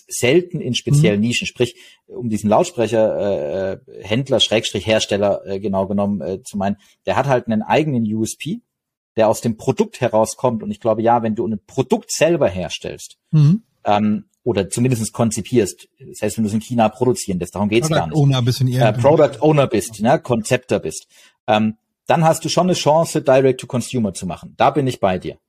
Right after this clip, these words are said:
Speaker 2: Mhm.
Speaker 1: Aber da, da, das ist der einzige Setup, behaupte ich, weil alles andere ist beliebig. Da, dann, dann ist der Marktplatz immer besser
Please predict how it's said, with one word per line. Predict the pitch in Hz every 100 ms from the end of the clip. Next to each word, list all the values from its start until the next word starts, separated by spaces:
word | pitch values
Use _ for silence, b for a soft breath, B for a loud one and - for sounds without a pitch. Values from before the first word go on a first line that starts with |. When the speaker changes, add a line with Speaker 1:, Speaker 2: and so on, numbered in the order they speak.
| _
Speaker 2:
Mhm. | 127 143 196
Speaker 1:
Aber | - 117 113 117 - _
da, | 123
da, | - 104
das | 123 123
ist | 135
der | 127
einzige | 110 160 180 156 131
Setup, | - 139 92 -
behaupte | 82 92 90 -
ich, | 170 - _ _ _ _ _ _ -
weil | 110 -
alles | 139 175
andere | - 196 170
ist | 135 135 -
beliebig. | 123 180 110 92
Da, | - - 120
dann, | - 127 127
dann | 123
ist | 127 117
der | 135
Marktplatz | 117 180 - 135 -
immer | 151
besser | 135 127 76